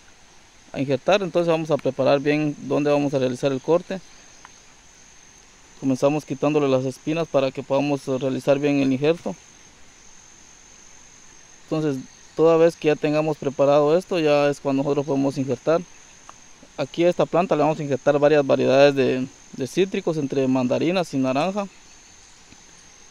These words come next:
Entonces vamos a comenzar a, a realizar los cortes para poder injertar.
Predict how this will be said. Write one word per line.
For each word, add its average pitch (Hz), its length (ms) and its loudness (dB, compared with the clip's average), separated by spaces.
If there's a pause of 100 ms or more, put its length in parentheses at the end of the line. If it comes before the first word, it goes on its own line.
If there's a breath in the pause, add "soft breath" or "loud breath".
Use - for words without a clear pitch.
(300)
Entonces 156 400 -8
vamos 147 300 -2
a 139 60 0
comenzar 131 480 2
a, 135 160 0 (2000)
a 143 80 -6
realizar 139 360 -2
los 160 140 0
cortes 185 300 0
para 180 220 4
poder 143 240 2
injertar. 139 420 -2